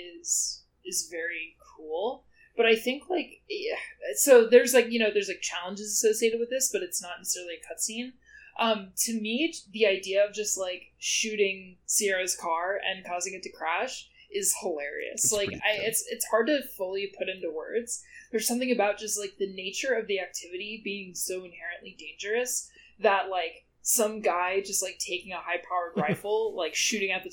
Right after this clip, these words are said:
Speaker 1: tires and causing a crash, like, no one notices that, is just, like, is very, very funny.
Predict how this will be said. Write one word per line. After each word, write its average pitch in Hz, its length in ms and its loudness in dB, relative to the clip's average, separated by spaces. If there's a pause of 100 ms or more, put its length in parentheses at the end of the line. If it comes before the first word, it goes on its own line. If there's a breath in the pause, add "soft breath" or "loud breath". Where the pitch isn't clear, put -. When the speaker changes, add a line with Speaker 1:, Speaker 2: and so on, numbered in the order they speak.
Speaker 1:
tires 175 360 0
and 190 100 -10
causing 185 360 -4
a 180 60 -8
crash, 185 400 -2
like, 196 160 -2
no 196 200 2
one 185 180 -2
notices 180 520 -4
that, 254 340 -6 (360 soft breath)
is 214 280 2
just, - 240 -2
like, 165 360 0 (180)
is 220 320 -2
very, 165 300 2
very 160 240 -8
funny. - 480 -16